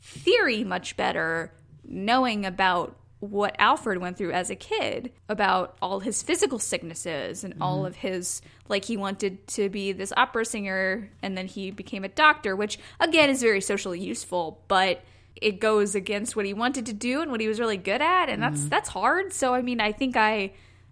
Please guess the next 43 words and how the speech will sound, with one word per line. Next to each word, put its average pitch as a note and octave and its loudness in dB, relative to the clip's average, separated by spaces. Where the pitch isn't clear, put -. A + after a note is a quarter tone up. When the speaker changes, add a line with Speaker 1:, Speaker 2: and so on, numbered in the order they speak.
Speaker 1:
I G#3+ 4
always B3 6
like A3+ 0
when G#3 -2
we G3 -2
do G#3 -2
these G#3 0
kind G3+ -2
of F#3 -2
episodes A#3+ -2
'cause F#3+ -2
I F#3 0
feel G#3 -2
like G3 -2
I F#3 -2
understand G3 -4
where G#3 4
these G3+ -2
things G3 -4
come G#3+ -2
from A#3+ -2
a B3 2
bit A3+ 0
more, B3+ 2
and G#3 -2
that G#3 0
helps G#3+ -2
me G#3 -4
understand F#3+ -4
the F#3 -4
actual - -6
theories - -10
a - -10
bit - -8
more. - -8
And F#3+ -6
I F#3+ -2
feel G3 -2
like F#3 -6
I G3 -4
really F#3 -4
do F#3 -4
understand F3+ -6